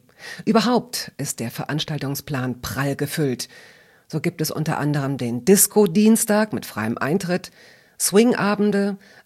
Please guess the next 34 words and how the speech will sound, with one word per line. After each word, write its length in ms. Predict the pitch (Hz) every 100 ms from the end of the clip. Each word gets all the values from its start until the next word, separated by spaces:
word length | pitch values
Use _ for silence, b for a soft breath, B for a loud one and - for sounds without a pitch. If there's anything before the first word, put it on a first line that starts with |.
| -
eine 280 | 143 143
Tanzpartner-, 880 | - 190 233 - - 190 196 190 190
Tanzpartnerinnenvermittlung 1500 | - 190 202 - 180 170 185 151 170 170 165 160 165 160 165 165 B B B
und 160 | 180 190
unter 240 | 247 277
der 160 | 208 151
Woche 220 | 170 214
diverse 520 | 196 185 165 208 214
Kurse, 420 | 226 196 180 156
zum 160 | 147 139
Beispiel 400 | 113 117 - 120
Standard, 520 | - 170 190 180 175
Latein, 560 | 113 123 151 147 156 151 B B B -
West 340 | 165 165 -
Coast 600 | - 139 131 - - - -
oder 160 | 123
Swing. 360 | - - 107 107 _ _ _ _ _ _ _ B B B B B
Und 120 | 196
sollten 320 | 214 214 220
Sie 340 | 202 214 220 -
mit 160 | 151
dem 120 | 139
Tanz 240 | 147 147 143
so 120 | 135
gar 300 | - 151 233
nichts 560 | 202 113 - - - -
am 200 | 135 131
Hut 200 | 139 -
haben, 380 | 147 127 180 302 B B B B B
bleiben 300 | - 214 254
Ihnen 200 | 196 247
sowohl 300 | 240 214 208
das 180 | 220 196
Restaurant 600 | 190 - 180 143 160 302